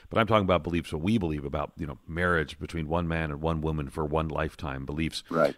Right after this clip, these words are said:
Speaker 1: about that God made them male and female. Those are issues that have come up today. Beliefs about the uniqueness of Christ and that Jesus is the only way.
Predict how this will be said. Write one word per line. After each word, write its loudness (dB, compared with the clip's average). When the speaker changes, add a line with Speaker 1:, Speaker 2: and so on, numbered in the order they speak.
Speaker 1:
about 2
that 0
God 4
made 0
them -2
male 0
and -2
female. 0
Those 2
are -4
issues -2
that -6
have -6
come -2
up -2
today. -2
Beliefs 4
about 4
the -4
uniqueness 0
of -2
Christ 0
and -2
that -2
Jesus -4
is -6
the 0
only 0
way. 2